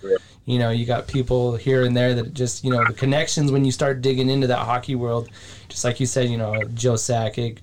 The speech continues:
Speaker 2: Nolan Foote, you know, that's, those are cool names that a lot of people wouldn't expect, but in the hockey world, you kinda just make those connections, and that's just the way the dice rolls.
Speaker 1: Exactly, yeah.
Speaker 2: Yeah, so, I mean, what's your greatest, like, hockey memory? Is there a certain goal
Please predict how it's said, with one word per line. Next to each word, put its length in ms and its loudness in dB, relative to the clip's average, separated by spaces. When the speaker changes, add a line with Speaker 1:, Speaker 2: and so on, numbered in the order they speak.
Speaker 2:
Nolan 320 2
Foote, 360 0
you 120 -4
know, 380 -4
that's, 200 0
those 200 2
are 80 0
cool 260 2
names 320 2
that 120 2
a 40 4
lot 160 4
of 60 -4
people 280 0
wouldn't 340 2
expect, 480 0
but 200 2
in 140 2
the 80 0
hockey 340 0
world, 220 2
you 40 -4
kinda 280 0
just 200 0
make 200 0
those 180 2
connections, 640 0
and 100 -2
that's 160 0
just 220 -4
the 80 0
way 160 2
the 120 -6
dice 300 0
rolls. 480 0
Speaker 1:
Exactly, 680 0
yeah. 240 -8
Speaker 2:
Yeah, 120 2
so, 360 0
I 60 2
mean, 380 2
what's 300 2
your 80 2
greatest, 400 4
like, 120 0
hockey 380 0
memory? 340 4
Is 120 2
there 100 4
a 60 2
certain 360 2
goal 640 6